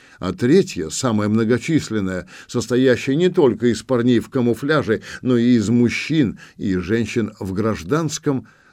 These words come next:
рассредоточилась вокруг центрального корпуса лаборатории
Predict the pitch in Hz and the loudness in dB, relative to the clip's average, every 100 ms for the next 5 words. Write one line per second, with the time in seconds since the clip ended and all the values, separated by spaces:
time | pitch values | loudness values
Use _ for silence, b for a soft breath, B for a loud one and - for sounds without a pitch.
0 | - 90 110 110 117 107 98 104 - 156 | -8 -2 -2 -2 0 0 0 -2 -2 -4
1 | 156 147 127 - B B 107 113 139 117 | 0 0 0 -4 B B -4 -2 0 -2
2 | - 131 113 127 139 127 123 120 143 120 | 0 0 0 -2 -2 0 0 0 0 -2
3 | 107 113 127 120 117 123 - 117 101 101 | -2 -8 -2 0 0 -2 0 0 0 -2
4 | 90 | -6